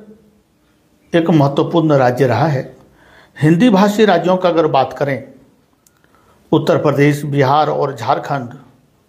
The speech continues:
इनकी महत्वपूर्ण भूमिका रहती है और दिल्ली की सत्ता यहाँ से होकर गुजरती है, लगातार यह कहा जाता है। सात फेज में चुनाव संपन्न हो गया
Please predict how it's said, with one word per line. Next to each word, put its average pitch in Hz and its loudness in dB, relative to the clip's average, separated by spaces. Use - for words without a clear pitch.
इनकी 185 2
महत्वपूर्ण 202 2
भूमिका 156 2
रहती 135 -4
है 123 -6
और 147 2
दिल्ली 165 0
की 180 -4
सत्ता - -4
यहाँ 160 2
से 160 -4
होकर 160 2
गुजरती 143 -2
है, 131 -2
लगातार 131 -2
यह 131 -4
कहा 120 -4
जाता 113 -8
है। 107 -14
सात 196 -2
फेज 196 2
में 208 -2
चुनाव 160 0
संपन्न 135 -6
हो 131 -4
गया 135 -4